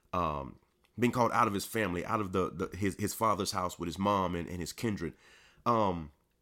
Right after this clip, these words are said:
and I wanna be very clear here, because this is, this is where it gets, gets a little interesting. There's nothing wrong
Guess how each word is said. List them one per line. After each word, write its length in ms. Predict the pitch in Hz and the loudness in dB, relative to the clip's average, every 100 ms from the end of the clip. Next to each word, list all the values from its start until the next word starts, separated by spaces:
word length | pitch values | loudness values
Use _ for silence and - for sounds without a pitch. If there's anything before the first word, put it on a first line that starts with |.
| _ _ - | _ _ -4
and 100 | 247 | -2
I 60 | |
wanna 140 | 202 196 | -2 -2
be 100 | 196 | 0
very 260 | 165 202 | 2 2
clear 400 | 180 - 202 208 | 0 -2 2 2
here, 240 | 123 117 92 | 2 2 0
because 320 | 101 131 113 | -2 -4 0
this 240 | 190 214 | 0 2
is, 220 | 202 147 - - - | -2 -4 -10 -20 -2
this 180 | 233 226 | 0 0
is 120 | 170 | -2
where 180 | 160 151 | 0 2
it 140 | 123 | 2
gets, 320 | 139 - - - - - | 0 -2 -6 -12 -16 -6
gets 220 | 123 143 | -4 -2
a 60 | 120 | 0
little 380 | 113 131 120 - | 0 2 0 0
interesting. 600 | 127 120 - 78 - - - _ _ _ _ _ _ _ _ _ _ _ _ - | 2 2 0 -6 -8 -16 -20 _ _ _ _ _ _ _ _ _ _ _ _ 4
There's 280 | 208 302 | 4 4
nothing 440 | 262 311 - 196 156 | 2 0 0 -2 2
wrong 540 | 147 208 170 135 175 | 2 2 0 -2 -6